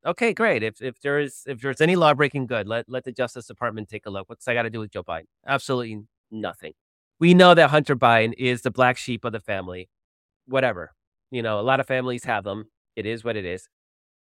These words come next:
And so, but they think, they, they think creating these innuendos and stuff, but it's not getting traction because really nobody cares anymore. That ship has sailed. The Supreme Court took away railroad rights. That's what people care about now. They care about voting access.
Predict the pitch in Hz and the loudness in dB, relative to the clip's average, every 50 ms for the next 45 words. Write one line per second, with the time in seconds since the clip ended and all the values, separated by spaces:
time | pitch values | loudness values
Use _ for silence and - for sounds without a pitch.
0 | _ _ _ _ _ _ - 170 170 180 180 180 180 170 - - 196 185 180 180 | _ _ _ _ _ _ 4 6 8 8 8 6 2 0 -2 0 2 4 4 4
1 | 180 180 180 175 - - _ 180 175 - 190 175 - 208 202 151 185 185 - 143 | 4 2 0 -4 -6 -4 _ -2 0 0 -2 0 0 -4 -4 -2 -4 -6 -4 -4
2 | 180 - - 202 196 - - 175 165 151 139 127 - 143 135 131 120 113 113 113 | -4 -2 0 -2 -2 0 -2 -2 -2 -4 -6 -6 -6 -6 -4 -4 -4 -4 -6 -6
3 | 113 110 107 104 110 113 _ 127 120 - - 165 - _ 180 185 - - 196 196 | -6 -8 -8 -10 -10 -10 _ -10 -8 -6 -6 -6 -6 _ -4 -4 -2 0 0 0
4 | 185 185 - - - 160 151 - - 147 127 127 - - 139 123 131 120 127 - | 0 0 -2 -4 -8 -8 -8 -6 -4 -2 -2 -2 -4 -6 -10 -10 -10 -10 -10 -10
5 | 127 131 131 127 120 117 120 120 120 120 120 113 101 - _ - 104 104 - 104 | -10 -8 -8 -8 -8 -8 -8 -8 -8 -8 -10 -14 -14 -16 _ -10 -10 -10 -10 -12
6 | - 85 87 90 87 87 104 110 - - - - - - 147 - - - - 139 | -14 -14 -14 -12 -10 -8 -8 -8 -8 -8 -12 -8 -4 -4 -4 -4 -4 -4 -4 -4
7 | - - - 101 98 98 95 - _ _ _ _ _ _ _ - 143 - - 165 | -4 -4 -4 -4 -4 -4 -6 -10 _ _ _ _ _ _ _ -12 -10 -6 -6 -6
8 | 160 - 175 180 170 - - 156 135 113 - - 143 - 135 120 127 123 117 110 | -2 0 0 0 0 -2 -4 -4 -4 -4 -6 -8 -6 -6 -6 -4 -2 -2 -4 -4
9 | 104 113 107 101 92 85 80 - - 101 82 73 - - - - _ _ _ _ | -4 -4 -4 -4 -4 -8 -12 -14 -12 -12 -12 -12 -12 -16 -20 -20 _ _ _ _
10 | _ _ _ _ - 175 180 165 165 - - 139 127 - - 123 113 107 104 - | _ _ _ _ 4 6 6 6 4 0 0 -2 -2 0 -4 -6 -6 -6 -8 -8
11 | - - 101 95 90 85 82 78 85 - _ _ _ _ _ - 101 90 78 73 | -6 -4 -4 -4 -2 -4 -6 -8 -8 -12 _ _ _ _ _ -10 -8 -8 -8 -10
12 | 71 - _ _ _ _ _ _ _ - 185 185 - 196 185 170 160 143 - 131 | -12 -14 _ _ _ _ _ _ _ 0 0 4 6 6 8 8 6 6 2 -2
13 | 117 113 151 160 156 147 131 117 101 95 85 - - - - 53 - - | 0 4 6 6 6 6 4 0 -2 -4 -6 -8 -14 -16 -18 -18 -18 -20